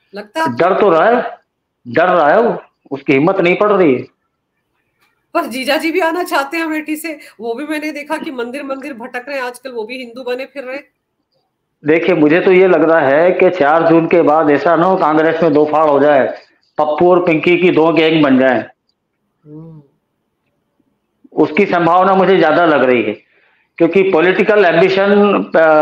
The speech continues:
Speaker 2: प्रियंका का बहुत पहले से है।
Speaker 1: हम्म।
Speaker 2: और अब रॉबर्ट वाड्रा का भी जाग गया है। पुत्र मोह में सोनिया गांधी बहुत दिनों तक दबाती रही, अब सोनिया की भी चलती नहीं है।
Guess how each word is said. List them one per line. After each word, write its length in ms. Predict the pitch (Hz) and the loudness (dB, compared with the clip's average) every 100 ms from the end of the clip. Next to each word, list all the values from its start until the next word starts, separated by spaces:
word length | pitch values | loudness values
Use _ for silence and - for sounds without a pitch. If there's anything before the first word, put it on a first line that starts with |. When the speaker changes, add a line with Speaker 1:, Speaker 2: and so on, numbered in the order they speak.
| 151 147 147 | 4 2 0
Speaker 2:
प्रियंका 460 | 147 180 185 196 | 0 0 0 0
का 140 | 196 190 | 2 0
बहुत 360 | 135 175 185 | 0 0 0
पहले 280 | 165 156 185 | 0 2 2
से 120 | 190 | 0
है। 340 | 143 113 - _ _ _ _ _ _ _ | 0 0 -4 _ _ _ _ _ _ _
Speaker 1:
हम्म। 200 | 165 156 _ _ _ _ _ _ _ _ _ - | -20 -20 _ _ _ _ _ _ _ _ _ -2
Speaker 2:
और 120 | 180 | 0
अब 160 | 180 160 | 2 2
रॉबर्ट 280 | 160 180 | 2 2
वाड्रा 460 | 190 180 175 180 185 | 2 2 2 0 2
का 100 | 185 | 2
भी 120 | 180 | 2
जाग 240 | 147 147 147 | 2 2 2
गया 180 | 151 | 2
है। 300 | 170 196 - | 2 0 -2
पुत्र 280 | - 175 202 | -2 0 2
मोह 280 | 185 170 180 | 2 2 2
में 120 | 196 | 0
सोनिया 380 | 170 151 170 180 | 0 0 2 2
गांधी 280 | 175 175 180 | 2 2 2
बहुत 280 | 147 156 160 | 2 0 2
दिनों 200 | 175 180 | 0 0
तक 120 | 185 | 0
दबाती 440 | 156 151 151 190 | 0 0 0 2
रही, 200 | 185 190 | 2 4
अब 140 | 185 165 | 2 0
सोनिया 360 | 156 160 180 | 0 2 2
की 140 | 180 180 | 2 2
भी 120 | 180 | 2
चलती 300 | 156 135 143 | 0 0 0
नहीं 180 | 131 117 | 0 -4
है। 140 | 117 | -8